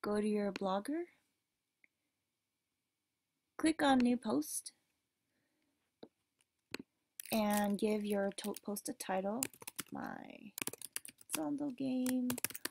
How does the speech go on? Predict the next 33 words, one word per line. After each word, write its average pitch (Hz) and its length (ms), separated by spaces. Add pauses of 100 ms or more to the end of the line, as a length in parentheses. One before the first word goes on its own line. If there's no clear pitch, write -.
(140)
or 254 60
you 262 120
can 254 200
call 233 260
it, 220 300 (600)
um, 196 460
you 202 140
know, 185 260 (480)
quiz 240 720
on, 196 680 (1400)
you 190 120
know, 175 200
topic, - 420 (440)
whatever 233 380
your 208 220
topic 190 440
is. - 400 (540)
Then 233 240
click 247 440
on 214 400
H - 260
T 302 120
M 277 100
L 214 220 (2250)
and 190 300
paste - 380
it - 100
into 202 300
the - 120
H - 200
T - 180
M 82 140
L. - 260